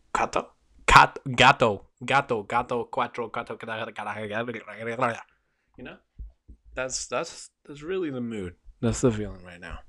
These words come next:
All of this caused by the immense lack of knowledge that I have towards the, you know, the infamous yet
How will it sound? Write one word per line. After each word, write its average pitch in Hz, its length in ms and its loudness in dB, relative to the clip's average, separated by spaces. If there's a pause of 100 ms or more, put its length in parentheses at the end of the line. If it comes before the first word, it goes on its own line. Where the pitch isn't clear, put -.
(680)
All 147 280 6
of 151 120 2
this - 420 6 (240)
caused 135 520 10
by 113 180 10
the 107 380 0 (580)
immense 123 480 2
lack 110 360 0
of 107 100 -4
knowledge 110 500 2
that 101 140 0
I 101 80 2
have 95 340 -2
towards 98 520 0 (500)
the, 104 500 -2
you 131 140 -10
know, 107 320 -8
the 113 320 -4
infamous 143 760 6 (260)
yet - 520 -2